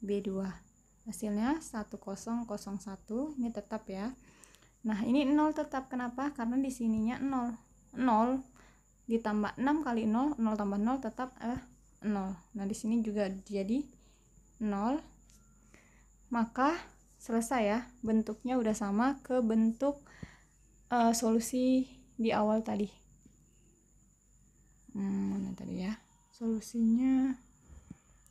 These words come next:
Nih, udah terbentuk dengan jelas. Hasilnya solusinya bentuk seperti ini, maka sudah kita dapatkan bentuknya yang sama seperti yang tadi. Ini X satu sama dengan X dua sama dengan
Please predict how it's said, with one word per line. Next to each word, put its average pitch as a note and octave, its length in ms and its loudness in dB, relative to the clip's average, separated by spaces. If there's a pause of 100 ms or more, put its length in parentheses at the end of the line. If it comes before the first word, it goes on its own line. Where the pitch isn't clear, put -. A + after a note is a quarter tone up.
(380)
Nih, A3+ 240 2 (800)
udah G#3+ 160 -2
terbentuk G#3 480 -4
dengan G#3 240 -2
jelas. G3+ 480 -6 (460)
Hasilnya A3+ 560 2
solusinya A3+ 480 0
bentuk A3 240 0
seperti - 560 -6
ini, G3 400 2 (160)
maka A#3 480 -4
sudah G#3+ 240 -2
kita G3+ 240 -6
dapatkan G3 480 -8
bentuknya A#3 800 -2
yang B3 320 2 (240)
sama G#3+ 400 -2
seperti G#3 560 -6 (320)
yang G#3+ 240 2
tadi. G#3 480 0
Ini A#3 320 2 (480)
X G#3 160 -4
satu D4 480 0
sama G#3+ 240 0
dengan G#3+ 400 2 (160)
X A3 160 -4
dua A3 320 2
sama G3 240 -4
dengan G#3+ 320 0